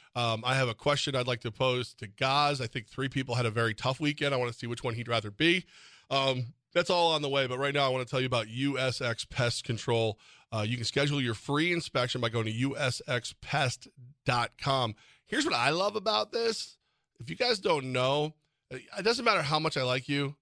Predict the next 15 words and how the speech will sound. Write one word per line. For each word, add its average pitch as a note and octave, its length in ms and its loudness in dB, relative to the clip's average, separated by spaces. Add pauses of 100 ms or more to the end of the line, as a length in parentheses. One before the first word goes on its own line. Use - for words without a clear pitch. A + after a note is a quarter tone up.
(140)
I F3+ 80 0
don't A3 200 2
always D3+ 260 0
wanna C3+ 160 0
talk A#2+ 260 0
to D3 80 -2
anybody. C#3 320 2
I B2+ 40 0
just C#3 120 -2
like D#3 140 -2
being C3 160 -2
done A#2+ 300 0
with C3+ 120 2
things. D3 460 0
<laughs> - 40 -8